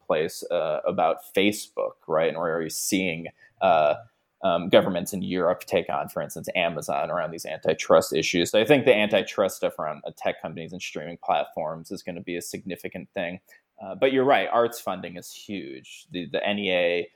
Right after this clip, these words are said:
has been just continuously gutted over the last few decades, and is always this kind of conservative talking point, like, "How can we be giving this much money to the arts?" You know, it's, it's this,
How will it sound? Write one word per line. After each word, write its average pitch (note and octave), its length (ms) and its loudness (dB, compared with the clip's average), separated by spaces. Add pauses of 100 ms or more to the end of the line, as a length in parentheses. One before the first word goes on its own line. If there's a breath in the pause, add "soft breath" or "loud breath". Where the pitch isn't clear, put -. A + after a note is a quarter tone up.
(140)
has E2+ 340 0
been E2+ 240 -6
just - 240 -8 (280)
continuously A2 1000 2 (160)
gutted F#2+ 500 2 (300)
over G2 240 2
the F2+ 80 2
last F2 380 2
few F#2+ 220 -4
decades, D#2+ 840 -4 (300)
and F2+ 260 0
is F#2+ 120 -2
always F2+ 520 2
this E2+ 340 -4
kind F2+ 220 -4
of - 160 -8
conservative G#2 640 2
talking E2+ 680 2
point, D#2 520 -4
like, E2 140 -2
"How A#2 180 4
can F#2+ 200 -4
we F2+ 80 -6
be F2 120 -12
giving F2 300 -8
this F2 180 -10
much D#2+ 240 -8
money D#2+ 220 -8
to F2 140 -16
the E2+ 140 -6
arts?" - 440 -2
You E2+ 80 -8
know, D2 220 -6
it's, - 120 -12
it's - 200 -8
this, - 260 -10